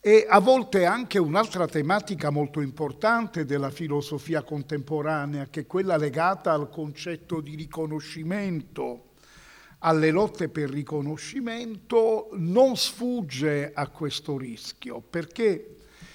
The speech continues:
intende le identità da riconoscere come identità già precostituite, mentre in realtà, in realtà il mondo in cui viviamo è un mondo in cui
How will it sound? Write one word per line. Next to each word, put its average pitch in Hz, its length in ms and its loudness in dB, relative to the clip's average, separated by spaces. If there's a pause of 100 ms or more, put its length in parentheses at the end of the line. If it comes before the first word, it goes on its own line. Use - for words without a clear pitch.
(240)
intende 180 1160 2
le 170 240 6
identità 180 880 4
da 156 120 0
riconoscere 156 840 0
come 156 300 2
identità 185 680 0
già 151 200 0
precostituite, - 1300 -12 (720)
mentre 175 640 -4
in 226 260 4
realtà, 160 760 -2
in 196 140 -2
realtà 190 460 -4
il 143 160 -2
mondo 170 460 4
in 139 120 0
cui 143 320 0
viviamo 143 840 -6
è 190 100 2
un 226 160 2
mondo 127 680 -6
in 214 280 -4
cui 226 500 -14